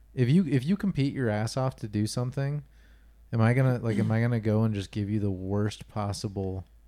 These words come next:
prize for that? No. So why would you, why would you, quote unquote, be good all week as if, you know what I mean?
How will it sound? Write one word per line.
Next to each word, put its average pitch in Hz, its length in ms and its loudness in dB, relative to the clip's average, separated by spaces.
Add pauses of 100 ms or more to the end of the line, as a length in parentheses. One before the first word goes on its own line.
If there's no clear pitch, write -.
(300)
prize 101 300 -2
for - 160 -12
that? - 220 -10 (840)
No. 156 160 0
So 147 160 0
why 147 200 4
would 180 180 4
you, 156 220 2
why 127 240 2
would 151 200 2
you, 143 80 -2
quote 135 260 0
unquote, 120 460 0
be 110 260 0 (200)
good 120 300 6
all 113 320 2
week 107 400 -2
as 107 200 -4
if, 104 280 -4 (260)
you 123 140 -4
know 123 60 2
what 120 100 2
I 110 60 0
mean? 107 340 -2